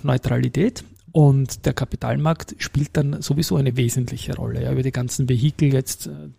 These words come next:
E S G ist bei den börsennotierten Unternehmen größer geschrieben als bei den nicht börsennotierten. Zum Teil, weil es auch einen positiven Druck vom Kapitalmarkt gibt und zum anderen natürlich auch, weil sehr viel in Impact,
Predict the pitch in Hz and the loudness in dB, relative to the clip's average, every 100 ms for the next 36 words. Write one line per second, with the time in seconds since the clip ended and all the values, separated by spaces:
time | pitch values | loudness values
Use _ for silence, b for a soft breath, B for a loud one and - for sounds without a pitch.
0 | _ _ 151 165 - _ _ 175 139 - | _ _ -20 -20 -20 _ _ 2 2 2
1 | 151 165 165 B B - 165 - 147 147 | 4 6 6 B B -2 -2 0 2 2
2 | 139 127 131 135 139 131 135 139 127 135 | 2 2 2 2 0 2 0 0 0 0
3 | 131 127 123 131 139 156 147 147 147 139 | 2 2 2 2 4 0 2 2 2 2
4 | - 131 131 165 - 143 147 143 143 143 | 0 0 2 0 2 4 6 4 4 4
5 | 139 175 175 b b b b - 147 123 | 2 0 -4 b b b b 0 2 4
6 | 127 139 135 127 135 120 131 131 127 143 | 4 6 6 6 4 4 2 2 2 2
7 | 147 151 143 143 131 139 - 139 131 120 | 2 2 2 0 2 2 2 -4 -2 -2
8 | 131 127 120 117 - - 202 - - B | -2 -2 -2 -2 -6 0 0 0 -10 B
9 | B B B 139 - 135 113 127 139 143 | B B B -6 -2 0 0 2 4 4
10 | 139 - 131 135 123 135 131 131 123 131 | 2 2 0 2 -2 -2 -2 -2 -2 -4
11 | 127 - 147 - 127 - - - | -4 -6 -10 -8 -8 -8 -10 -10